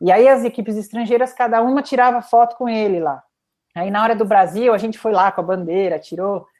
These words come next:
Aí eu pus na, no celular, eu pus a foto dele dando um abraço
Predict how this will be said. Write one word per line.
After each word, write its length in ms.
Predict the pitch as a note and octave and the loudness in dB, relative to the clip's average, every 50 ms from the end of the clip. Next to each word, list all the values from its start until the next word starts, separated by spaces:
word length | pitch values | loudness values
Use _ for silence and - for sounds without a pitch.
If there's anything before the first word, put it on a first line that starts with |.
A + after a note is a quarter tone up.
| _ _ | _ _
Aí 180 | - F#3 A3 C#4 | -4 -2 0 0
eu 80 | E4+ | 0
pus 200 | - D4+ D#4+ C4 | -2 -2 -4 -4
na, 360 | C4 C4+ B3 A#3 G#3+ G#3 F#3+ G3+ | -2 -2 -2 -2 -2 -4 -4 -6
no 140 | G#3 G3+ | -6 -6
celular, 400 | - - A#3+ A3+ G#3+ G#3+ A#3 B3+ | -4 -4 -2 0 2 2 4 4
eu 80 | C4 B3+ | 2 2
pus 180 | - C4+ C4 B3+ | 0 -2 -2 -2
a 100 | C4 B3+ | -2 -4
foto 460 | - - - C4 C4 C4 - - A#3+ | -4 0 2 2 2 2 -2 -4 0
dele 240 | A3 A#3+ B3 B3 A3+ | 2 2 2 2 0
dando 280 | A3+ B3 B3 A#3+ B3 | 0 -2 0 0 0
um 40 | B3+ | 0
abraço 540 | B3 G#3+ G#3+ G#3+ G#3+ G#3+ G#3+ - _ - | 0 0 0 0 0 -2 -4 -8 _ -20